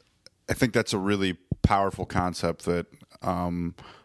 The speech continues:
I don't know that everybody takes the time to really think about what that means in, in now times.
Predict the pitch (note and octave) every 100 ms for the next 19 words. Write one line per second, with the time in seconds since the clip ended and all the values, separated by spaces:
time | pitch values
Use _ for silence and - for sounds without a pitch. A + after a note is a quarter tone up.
0 | _ G#2+ G#2+ G#2 F#2+ F2+ F#2 F2 F2+ E2+
1 | - G#2 F2 - - - F2 F2+ F2 F2
2 | E2+ - G2 F2+ E2+ F2 E2+ - - -
3 | - - - G2 G#2 - G2+ F2+ F#2+ G2
4 | G2 F#2 F2 - - - - _ F#2+ F2+
5 | F2 E2+ E2+ E2+ - F#2+ F2 F2 F#2+ G2
6 | - E2+ E2+ E2 -